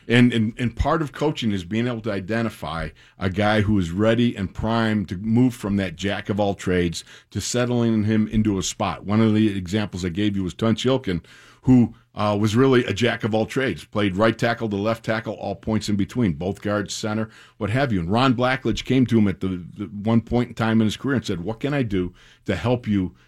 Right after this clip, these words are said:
get better?" And he said, "Leave me in one spot," because you get, you groove that one spot and, and you're able to really excel and all your talents come together. But the good part for him is his capability in playing all these positions.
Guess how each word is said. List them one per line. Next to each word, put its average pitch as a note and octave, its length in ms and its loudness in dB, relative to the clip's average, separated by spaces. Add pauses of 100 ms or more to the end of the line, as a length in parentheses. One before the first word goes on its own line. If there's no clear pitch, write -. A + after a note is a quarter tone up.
(160)
get G#2+ 240 2
better?" F2+ 300 -2
And E2+ 100 -2
he G2+ 80 4
said, F#2 320 -4
"Leave A#2 280 4
me A#2 120 2
in G2+ 160 0
one G2+ 200 0
spot," - 360 -10 (260)
because G2 320 0
you A2+ 120 4
get, C3 220 2
you A2+ 160 0
groove B2 260 4
that G#2 180 0
one A#2+ 300 0
spot G#2 500 -4 (240)
and, G2+ 260 0
and G#2 180 0
you're G#2+ 160 4
able A2 240 4
to F#2+ 100 -6
really A2 320 2
excel A2+ 640 -2 (140)
and G2+ 100 -4
all A2+ 120 2
your A#2 100 0
talents G#2+ 400 -4
come G#2 180 -2
together. G2+ 300 -4
But G2 360 -2 (320)
the G#2+ 80 -6
good D3 320 2
part A#2 240 0
for E3+ 360 -4
him F2 260 -2
is F2+ 140 -8
his A#2 160 2
capability A#2+ 720 0
in F#2 100 -2
playing A2+ 300 -4
all A#2 160 -4
these A2+ 160 -2
positions. F#2 640 -4